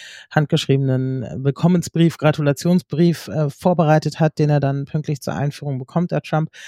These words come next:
Natürlich kann er auf bestimmte Sachen nicht reagieren, aber sogar den beiden Moderatoren fällt auf, dass er relativ moderat und besonnen daherkommt und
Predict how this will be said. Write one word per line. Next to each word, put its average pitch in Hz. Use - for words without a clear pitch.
Natürlich 180
kann 175
er 165
auf 156
bestimmte -
Sachen 165
nicht -
reagieren, 170
aber 175
sogar 185
den 185
beiden 175
Moderatoren 190
fällt 175
auf, 175
dass 170
er 160
relativ 196
moderat 175
und 165
besonnen 165
daherkommt 214
und 180